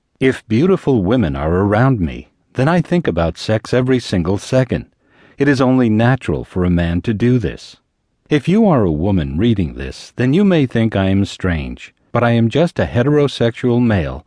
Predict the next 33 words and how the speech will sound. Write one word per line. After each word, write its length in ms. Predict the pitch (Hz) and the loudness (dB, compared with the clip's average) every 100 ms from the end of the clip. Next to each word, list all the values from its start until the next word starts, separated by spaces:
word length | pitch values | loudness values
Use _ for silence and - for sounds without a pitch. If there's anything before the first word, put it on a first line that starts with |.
| - - _ | -20 -20 _
like 240 | 113 107 | -2 -2
any 320 | 117 151 170 | 0 2 2
other 240 | 147 131 73 | 2 0 -2
heterosexual 880 | 90 85 82 80 - 85 - 87 80 | -2 -2 -2 -4 -4 -4 -4 -6 -2
male. 440 | 82 71 67 - _ _ _ | -4 -4 -10 -16 _ _ _
We 100 | 156 | -2
think 240 | 175 180 160 | 0 0 0
about 300 | 127 113 107 | 2 0 0
sex 380 | - 120 - - | -2 -2 -2 -6
the 120 | 92 | -6
same 380 | - 123 135 120 | -4 -2 0 2
way 180 | 117 | 0
women 400 | 110 101 127 87 | 0 0 0 0
think 240 | 80 92 87 | -2 -4 -4
about 300 | 101 110 113 | -2 -2 0
their 220 | 117 107 | -2 -2
hair 380 | - 147 113 65 | 0 0 0 -2
and 240 | 98 117 | -2 0
makeup. 460 | 131 147 131 131 - _ _ _ _ | 0 -2 -4 -8 -14 _ _ _ _
The 100 | 139 | -4
problem 440 | 123 170 185 131 90 | 0 0 2 2 2
is 300 | 73 60 - | -2 -6 -4
that 200 | 104 104 | -4 0
men 240 | 127 165 | 0 2
have 220 | 131 117 95 | 2 0 -2
a 60 | |
tougher 380 | - 139 135 131 | -4 -4 -2 -2
time 380 | - 123 113 90 | 0 2 2 2
getting 400 | 85 110 113 98 | 0 0 0 0
sex 460 | - 151 110 - | 0 0 -2 -6
than 180 | - 113 | -4 0
women 320 | 123 160 127 | 2 2 2
do, 300 | 82 71 64 | 0 -4 -8